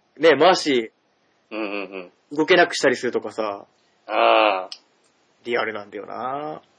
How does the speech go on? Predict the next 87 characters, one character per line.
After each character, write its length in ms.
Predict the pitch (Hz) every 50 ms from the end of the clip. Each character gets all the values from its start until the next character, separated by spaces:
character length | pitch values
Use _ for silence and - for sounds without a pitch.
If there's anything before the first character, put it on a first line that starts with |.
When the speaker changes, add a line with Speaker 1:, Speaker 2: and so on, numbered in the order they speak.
| _ _
Speaker 2:
そ 260 | - - - 131 120
う 20 |
だ 140 | 113 104 104
ね。 460 | 101 104 107 110 113 117 117 113 113 117
い-、 160 | 123 127 131 - _ -
今 260 | 131 135 160 190 214
時 280 | 233 233 233 - - 226
の、 280 | 226 226 226 220 220
っ 60 | 220 - _ _ _ _ _ _ _
て 80 | - 123
い 20 |
う 20 | 117
か 80 | 117
な 140 | 110 117 113
ん 20 | -
か、 280 | - 104 95 98 - - _ _ _ -
ね、 200 | 135 123 107 98
安 280 | 95 110 - - 160 160
っ 20 | -
ぽ 120 | - 370
い 40 | 339
じ 60 | 220
ゃ 60 | 151
な 100 | 131 123
い 80 | 120 110
け 80 | 110 98
ど 80 | 95
さ、 360 | - - - 107 95 87 - - - - -
Speaker 1:
う 40 |
ん。 300 | 127 117 110 110 95 - - _ _ _ _ _
Speaker 2:
結 160 | - 190 - -
構 160 | - 104 95
喧 260 | - - 110 107 -
嘩 140 | - 110 107
だ 120 | 104 98
け 140 | - - 98
し 100 | - -
た 80 | - 90
り 100 | 85 -
と 80 | - -
か 120 | - -
さ、 220 | - - 123 117 - _ _ _
Speaker 1:
う 80 | 120 120
ん 400 | 110 104 110 113 110 107 101 - - _ _ _ -
う 40 | 113
ん。 20 |
Speaker 2:
ナ 120 | 110 113 117
イ 60 | 113
フ 80 | - -
で 100 | - -
傷 240 | - 104 104 101
つ 100 | - -
け 120 | - - 101
る 100 | 180 -
ぐ 80 | -
ら 60 | - -
い 40 |
だ 60 | - -
っ 20 | _
た 60 | -
り 80 | - -
さ、 280 | - - - - - - _ _ _ 117
Speaker 1:
う 40 |
ん。 200 | 113 110 104 - _ _ _ _ _ _ _ _ - 98 - -
Speaker 2:
そ 100 | - 170
れ 80 | 160 175
で 120 | 208 202
も、 280 | 185 139 117 107 - - _ _ _ _ _ _ _
結 140 | - - -
構 80 | 120 104
や-、 180 | 101 104 - - _ _ _ _ _ _ _ -
や 120 | 113 107
っ 40 | - _ -
た 120 | - 139 135
ぜ、 300 | 123 101 92 95 92 - _
や 100 | - 104
っ 60 | -
て 160 | - - - 139
や 60 | 131
っ 60 | -
た 120 | - 160
ぜ 120 | 147 139 110
み 120 | 101 95
た 120 | - 107 92
い 80 | 87
な 100 | 87 -
さ、 180 | _ - -